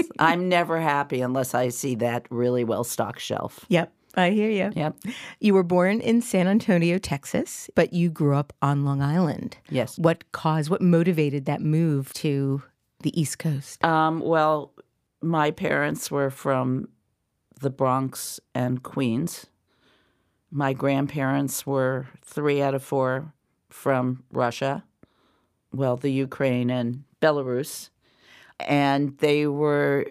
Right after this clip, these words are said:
Speaker 1: New York Jewish immigrants,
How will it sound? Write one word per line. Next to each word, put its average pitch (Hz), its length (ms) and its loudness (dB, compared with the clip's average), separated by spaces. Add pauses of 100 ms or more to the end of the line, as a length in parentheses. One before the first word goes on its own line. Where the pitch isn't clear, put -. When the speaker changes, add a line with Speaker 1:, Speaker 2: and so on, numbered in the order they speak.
Speaker 1:
New 143 180 4
York 147 380 2 (680)
Jewish 147 420 0
immigrants, 135 720 -2